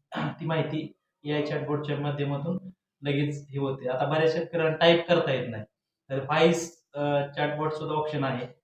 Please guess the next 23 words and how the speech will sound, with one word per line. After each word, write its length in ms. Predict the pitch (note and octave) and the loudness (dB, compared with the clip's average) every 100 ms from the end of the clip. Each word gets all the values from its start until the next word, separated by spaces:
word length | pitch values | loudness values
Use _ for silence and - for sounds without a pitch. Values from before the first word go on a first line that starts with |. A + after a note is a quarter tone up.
| _ | _
जेणेकरून 380 | C#3 D3+ D#3+ D#3+ | -2 0 0 2
आपण 300 | D#3 D#3+ D#3 | 2 0 -2
त्यांना 240 | - D#3 D#3 | -2 -2 -2
प्रश्न 320 | D#3 D#3 E3 | -2 -2 0
असा 300 | D#3+ - E3 | 0 2 2
जरी 140 | E3 | 2
विचारला 400 | E3 - C#3 - - - _ _ - | 0 -4 -6 -6 -8 -14 _ _ -10
की 60 | C#3 | -2
मला, 420 | C#3+ D3 D3+ - - - | 2 2 2 -2 -10 -4
अ, 80 | C3 C3 B2+ | 0 0 0
ऊस 240 | C3+ C3+ D3 | -2 -4 -2
व्यवस्थापन, 800 | C#3+ C#3 - C3+ C#3 C3 C3+ - - A#2+ | 0 0 -2 -4 -2 -4 -4 -8 -16 -12
खत 140 | C#3 C#3+ | -6 -2
व्यवस्थापनाची 640 | C#3 C3 C#3 C3 B2+ B2 | -2 0 -2 -2 -4 -4
माहिती 300 | C3+ B2 A2 | -2 -2 -4
द्या 280 | A2 A2 G#2+ | -4 -2 -2
किंवा 260 | C3+ B2+ B2+ | -2 -2 0
कांदा 300 | C#3+ C#3 C3 | 0 2 0
व्यवस्थापनाची 600 | C3 - B2+ C3 B2 B2 | -2 -4 -6 -4 -6 -6
माहिती, 500 | B2+ A#2+ A#2 A2+ - _ _ _ _ | -8 -8 -6 -6 -8 _ _ _ _
अ, 40 | A#2+ | -10
हे 400 | A#2 A2+ B2 A#2+ | -8 -8 -8 -10
करा, 180 | A2+ | -8